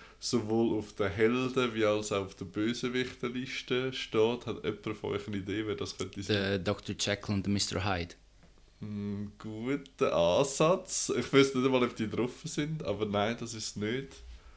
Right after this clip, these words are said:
Speaker 1: Das ist nämlich sogar die gleiche Figur. Es ist der Terminator. Weil der Terminator im ersten Film
Speaker 2: Der T eintausend, oder?
Speaker 1: quasi, also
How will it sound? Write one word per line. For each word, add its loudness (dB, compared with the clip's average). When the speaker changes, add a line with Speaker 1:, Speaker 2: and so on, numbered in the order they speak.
Speaker 1:
Das -6
ist -4
nämlich 0
sogar 2
die -6
gleiche -2
Figur. -2
Es -6
ist -4
der -6
Terminator. -2
Weil -4
der -2
Terminator 4
im -2
ersten 2
Film 2
Speaker 2:
Der -6
T 0
eintausend, -4
oder? -10
Speaker 1:
quasi, 6
also 4